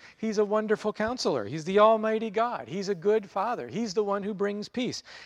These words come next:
And once his government begins, it will continue to grow without end, and it will last forever. And here's the good news.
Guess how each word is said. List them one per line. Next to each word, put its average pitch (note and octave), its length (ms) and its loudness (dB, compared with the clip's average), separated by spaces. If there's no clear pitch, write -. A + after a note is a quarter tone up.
And F3+ 220 -4
once A3 360 0
his A#3+ 320 -6
government E3+ 680 0
begins, F3 880 0
it F#3+ 180 4
will F3 160 -2
continue F3+ 800 -4
to F3 220 -6
grow D#3 640 4
without G3 540 4
end, D3 480 -4
and F3 140 -4
it F#3+ 100 -6
will G3+ 220 0
last G3+ 400 0
forever. G#3+ 540 -2
And F#3 100 -2
here's B3 300 2
the B3 80 2
good F3+ 240 4
news. G3 480 0